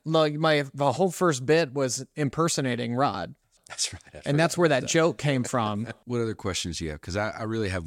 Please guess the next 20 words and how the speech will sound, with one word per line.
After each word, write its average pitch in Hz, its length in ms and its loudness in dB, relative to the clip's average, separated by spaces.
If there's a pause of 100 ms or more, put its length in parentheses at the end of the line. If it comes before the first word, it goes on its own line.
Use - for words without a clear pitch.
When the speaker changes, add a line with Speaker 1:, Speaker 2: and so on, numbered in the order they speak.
Speaker 2:
just 85 200 -6 (240)
one 95 240 -2
more 85 180 -4
question 82 420 -6
for 80 100 -10
Ross 73 380 -6
at - 60 -16
this - 160 -10
point. 69 320 -10
Speaker 1:
Yeah, 170 140 2
go 175 180 2
on. 202 180 2 (140)
Speaker 2:
What 87 460 -4 (500)
would 95 240 -2
you 101 100 0
tell 90 260 -2
somebody 82 380 -2
who's 85 280 -4
thinking 82 380 -4
about 76 460 -8